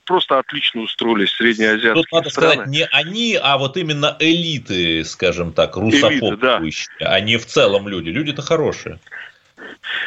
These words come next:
Speaker 1: А весь протестный электорат сливается в Россию, который расползается здесь по стройкам, по производствам, зарабатывает худо-бедно какие-то деньги, и вот ситуация для них стабильна, да.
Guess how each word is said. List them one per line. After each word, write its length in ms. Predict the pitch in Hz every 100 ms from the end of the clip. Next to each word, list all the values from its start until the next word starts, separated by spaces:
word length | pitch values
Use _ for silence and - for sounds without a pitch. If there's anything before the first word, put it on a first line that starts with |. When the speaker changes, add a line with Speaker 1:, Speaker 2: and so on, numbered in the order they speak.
| - -
Speaker 1:
А 220 | - 127
весь 320 | 135 180 214 -
протестный 560 | 175 175 180 165 -
электорат 540 | 147 139 151 147 151 127 -
сливается 520 | 131 135 123 - 127
в 60 | 135
Россию, 460 | 151 - 180 139
который 400 | 113 117 117 117
расползается 800 | 113 - 131 131 127 113 - 113
здесь 220 | 117 113
по 160 | - 135
стройкам, 480 | - 165 156 113 101
по 100 | 110
производствам, 680 | 123 123 127 139 - 110 107
зарабатывает 640 | 123 131 135 123 107 107
худо-бедно 540 | - 117 120 127 113 107
какие-то 420 | 117 - 120 127
деньги, 360 | 123 156 135 107
и 180 | 107 120
вот 200 | 131 -
ситуация 540 | - 127 131 127 120
для 180 | 110 110
них 160 | 110 -
стабильна, 540 | 117 107 107 92 -
да. 160 | 107